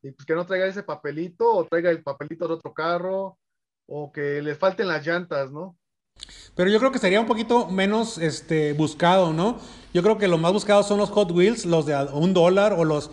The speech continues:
Speaker 2: versiones, este, especiales, ¿no?
Speaker 1: Sí, exactamente, ¿no? O sea, porque la persona que compra luego M dos o Greenlight, pues, prácticamente son carros de ocho o nueve dólares, ¿no?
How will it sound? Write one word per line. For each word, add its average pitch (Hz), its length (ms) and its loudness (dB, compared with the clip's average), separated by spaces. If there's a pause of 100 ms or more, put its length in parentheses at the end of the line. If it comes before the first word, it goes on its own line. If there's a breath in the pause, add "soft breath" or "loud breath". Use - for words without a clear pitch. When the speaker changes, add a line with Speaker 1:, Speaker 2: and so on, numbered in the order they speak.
(240 loud breath)
Speaker 2:
versiones, 170 500 0
este, 143 560 -2
especiales, 151 560 -2
¿no? 196 260 -2 (640)
Speaker 1:
Sí, 294 80 -6
exactamente, 254 760 -4
¿no? 240 220 -16
O 240 80 -6
sea, 233 240 -6
porque 156 640 -4 (640)
la 165 200 -4
persona 226 340 -2
que 196 100 -4
compra 220 220 -4
luego 226 220 -2
M 226 180 -8
dos 196 400 -6
o 123 680 -10
Greenlight, 190 540 -4
pues, 160 140 -10
prácticamente 180 840 -6 (400)
son 185 140 -4
carros 202 320 -2
de 143 160 -2
ocho 180 300 -4
o - 20 -4
nueve 175 260 0
dólares, 151 480 -2
¿no? 175 220 -16